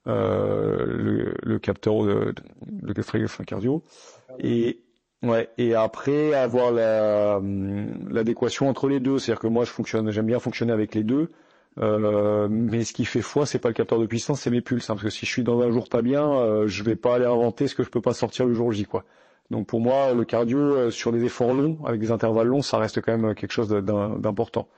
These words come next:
Bon, le, le capteur de puissance, il fait juste pleurer, quoi, si ça marche pas, mais, euh, <laughs> c'est, c'est plutôt une limite, euh, haute, c'est-à-dire, euh, par exemple, un parcours comme Cannes où il y a des bosses, de pas s'enflammer sur des petits coups de cul ou autre, parce que là, on grille des cartouches et ça sert à rien, on, on gagne pas un temps fou.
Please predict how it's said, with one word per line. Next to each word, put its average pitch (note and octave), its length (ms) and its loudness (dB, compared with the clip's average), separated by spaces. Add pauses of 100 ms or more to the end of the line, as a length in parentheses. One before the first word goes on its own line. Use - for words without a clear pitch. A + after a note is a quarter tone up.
(580)
Bon, G#2+ 160 0
le, G#2 220 0
le G2 100 -4
capteur A2 240 0
de A2 60 2
puissance, A2 360 0
il A#2+ 60 -4
fait G#2+ 140 0
juste A#2+ 240 -2
pleurer, A2+ 360 0
quoi, G2+ 140 -4
si - 160 -6
ça G#2 160 -2
marche - 220 -2
pas, G#2 120 0
mais, G2+ 200 -2
euh, - 920 -8 (200)
<laughs> F3+ 280 -8 (280)
c'est, D3 300 -2 (140)
c'est C#3+ 180 -2
plutôt F3 280 0
une D#3+ 180 2
limite, D#3+ 460 0
euh, C3 300 2
haute, D#3+ 240 0
c'est-à-dire, B2 320 0
euh, A2+ 120 2
par A2+ 140 -2
exemple, A#2 240 0
un G#2+ 80 2
parcours A#2 300 -2
comme A#2 180 0
Cannes C3+ 240 0
où A#2 60 0
il A2 60 2
y - 20 2
a G#2+ 40 0
des A2 120 2
bosses, C3+ 420 -2 (260)
de A#2+ 140 -2
pas C3 160 0
s'enflammer C#3 600 0
sur A#2 160 0
des A#2 100 2
petits - 180 -4
coups - 220 -4
de - 20 -20
cul C#3+ 200 -2
ou B2 180 2
autre, C3+ 240 0
parce - 160 -2
que - 80 -4
là, A#2 80 2
on A#2 60 2
grille A2 160 0
des A2+ 100 2
cartouches B2+ 480 -2
et A2+ 60 0
ça G#2+ 120 -4
sert A2 200 0
à A2 100 4
rien, B2 220 4
on, B2 200 2
on G#2+ 60 0
gagne G#2 240 0
pas A2+ 160 0
un A2+ 80 2
temps A2 140 -2
fou. - 240 -8